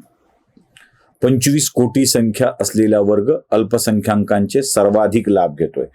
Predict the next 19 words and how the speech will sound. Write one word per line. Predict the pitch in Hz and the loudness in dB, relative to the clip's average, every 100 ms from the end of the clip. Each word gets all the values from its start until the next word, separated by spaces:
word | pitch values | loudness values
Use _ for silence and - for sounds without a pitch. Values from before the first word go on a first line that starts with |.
| - - - | -18 -20 -4
या | 110 151 170 | 0 2 0
ज्यूचा | 131 104 160 220 - 214 | -2 0 2 2 2 0
आकडा | 185 175 175 | 2 2 0
शून्य | 170 160 147 131 | 0 -2 0 0
आहे, | 131 | -2
हे | 135 _ - 127 | -4 _ -2 0
विसरू | 117 107 98 | 2 0 0
नका. | 78 - - - - _ _ _ - | -2 -6 -20 -20 -20 _ _ _ 0
जरा | 285 | 2
पुढच्या | 117 120 139 | 2 0 0
वर्षातलं | 139 127 143 143 | 0 0 0 2
बघूया, | 151 139 151 165 180 _ _ _ _ _ - | 2 0 0 -2 -6 _ _ _ _ _ -2
आर्थिक | 117 117 123 | 0 0 0
वर्ष | 139 135 | 2 2
बावीस | 127 127 139 135 - | 2 2 0 -2 0
तेवीस | 151 160 | 0 0
मध्ये | 147 156 147 | 0 0 0
काय | 151 151 | 0 0
आहे, | 160 | -2